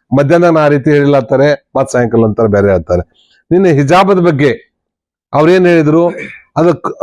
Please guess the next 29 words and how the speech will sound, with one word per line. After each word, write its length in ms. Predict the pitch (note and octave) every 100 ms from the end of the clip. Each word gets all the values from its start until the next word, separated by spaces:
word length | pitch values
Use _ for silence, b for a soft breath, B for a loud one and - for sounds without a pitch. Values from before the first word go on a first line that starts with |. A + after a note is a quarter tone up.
| C#3
ವಿಷಯ 320 | C#3 F#3+ G#3 D3
ಸಪ್-, 380 | - C3+ F3 D#3+
ಸುಪ್ರೀಂ 320 | E3 F3+ F#3+
ಕೋರ್ಟ್‌ದಲ್ಲಿ 340 | F#3+ F#3 E3+
ಇದ್ರೂ 240 | D#3+ F3+ G#3
ಸಹಿತ 320 | G3 D3+ A#2 E3+ G3 b b b -
ಅದನ್ನ 200 | D#3 F#3
ನಾವು 160 | F3+
ಕ್ಯಾ-, 360 | - D#3 B2+ B2 _ -
ಅದನ್ನೇ 420 | D3 F3 A3 A3+ _ _ _ _ -
ಕ್ಯಾನ್ಸಲ್ 380 | D3 D#3 - F3+
ಮಾಡ್ತಾ 280 | E3 C#3+ D3+
ಇದ್ದೀವಿ, 580 | C3 C3+ D3 B2 - _ _
ಅದನ್ನ 160 | C3 C#3
ಹಿಂತುಗೋತಾ 420 | D#3+ D3+ E3 D3+
ಇದ್ದೀವಿ. 640 | D3+ B2 B2 C3+ C#3 G#2 _ _ _ _ -
ನಾವು 420 | D3 F#3+ G#3 G3+ _ -
ಶಾಲೆಗೆ 320 | D3 C#3+ F3
ಬರುವಂತ 320 | D#3+ E3 D#3 D3+
ಮಕ್ಕಳು 440 | C#3+ D3+ - G3+
ಯಾವ 260 | E3+ C3+ D#3
ಬೇಕಾದ 440 | C#3 C3 E3 E3+
ಡ್ರೆಸ್‌ದಲ್ಲಿ 340 | D3+ D3 D#3 C3+
ಬರ್ಬೋದು, 680 | C3 B2 A#2 C#3 A#2+ - _ _ _ A#2
ಅವ್ರು 160 | C#3
ಯಾವ 200 | C#3+ D#3+
ಬೇಕಾದ 580 | D#3+ D3+ B2+ E3+ D#3 D#3 -
ಊಟವನ್ನು 380 | C#3 C#3 D#3+ D#3
ಮಾಡ್ಬೋದು, 760 | C#3 C#3 B2+ B2 B2 C#3+ A#2+